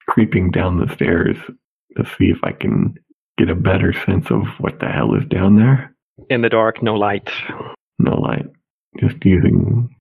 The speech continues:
Speaker 1: whatever light there, there might be, either from down there or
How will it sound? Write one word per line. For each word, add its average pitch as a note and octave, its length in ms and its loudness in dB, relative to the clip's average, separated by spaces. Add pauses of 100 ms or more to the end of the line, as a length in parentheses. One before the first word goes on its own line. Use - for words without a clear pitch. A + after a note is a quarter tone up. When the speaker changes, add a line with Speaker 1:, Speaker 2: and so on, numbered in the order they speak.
(160)
Speaker 1:
whatever G2 920 2 (460)
light - 280 -2
there, - 440 -2
there - 120 -2
might - 300 0
be, - 560 2 (320)
either - 240 2
from - 240 0
down - 300 -2
there - 240 -2
or - 300 -4